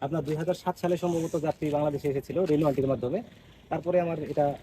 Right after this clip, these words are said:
সংগ্রহ করা ছিল। তো এটাতে ফলন আলহামদুলিল্লাহ খারাপ না, প্রচুর ফলন হয়। এখন আবার নতুন করে ফল সেট হচ্ছে, নতুন করে ফুল আসতেছে, যেহেতু, আহ, বর্ষার সিজন।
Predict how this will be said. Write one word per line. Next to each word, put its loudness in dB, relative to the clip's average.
সংগ্রহ 4
করা 0
ছিল। -2
তো -8
এটাতে 0
ফলন 2
আলহামদুলিল্লাহ 0
খারাপ -2
না, -2
প্রচুর 0
ফলন 0
হয়। -2
এখন 2
আবার 6
নতুন 0
করে 6
ফল 2
সেট 2
হচ্ছে, -2
নতুন 0
করে 0
ফুল 2
আসতেছে, -4
যেহেতু, 0
আহ, 2
বর্ষার 2
সিজন। 0